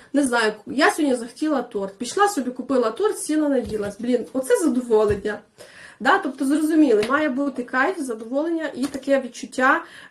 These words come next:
вдячності. Я вдячна, що сьогодні я мала таку можливість на щось потратити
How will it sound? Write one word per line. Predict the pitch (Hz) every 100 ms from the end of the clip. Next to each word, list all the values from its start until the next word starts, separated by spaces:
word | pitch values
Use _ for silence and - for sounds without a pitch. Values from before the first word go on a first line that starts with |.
| - 196
вдячності. | 190 214 294 339 - 254 262 269 - - 220 214 208
Я | 233
вдячна, | 226 226 220 214
що | 208 - -
сьогодні | 233 233 311 359
я | 285
мала | 226 240 269
таку | 262 240
можливість | 220 214 226 262 247 - _ _
на | 220
щось | - 269
потратити | 233 226 233 233 220 233